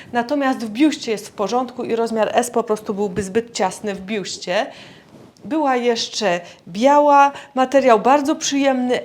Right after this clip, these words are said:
elastyczny, taki nieco grubszy, także nigdzie nie przebija, można byłoby nosić ją bez stanika, aczkolwiek szerokie ramionczka sprawiają, że w zasadzie każdy stanik ukryjecie.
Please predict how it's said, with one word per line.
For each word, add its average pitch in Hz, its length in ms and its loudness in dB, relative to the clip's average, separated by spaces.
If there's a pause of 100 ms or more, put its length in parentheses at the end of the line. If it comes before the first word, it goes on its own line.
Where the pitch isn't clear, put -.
elastyczny, 269 800 -2
taki 214 260 -6
nieco 285 360 -2
grubszy, 233 560 -2 (240)
także 240 280 -4
nigdzie 247 300 -4
nie 254 140 -4
przebija, 233 440 -2
można 214 360 -4
byłoby 190 420 -6
nosić 175 400 -10
ją 156 140 -10
bez 175 400 -2
stanika, 240 600 -2 (260)
aczkolwiek 269 580 -4 (200)
szerokie 262 680 0 (200)
ramionczka 262 600 0
sprawiają, 196 520 -4
że 175 300 -6
w 170 40 -14
zasadzie 165 380 -10
każdy 147 360 -10
stanik 160 380 -10
ukryjecie. 214 680 -6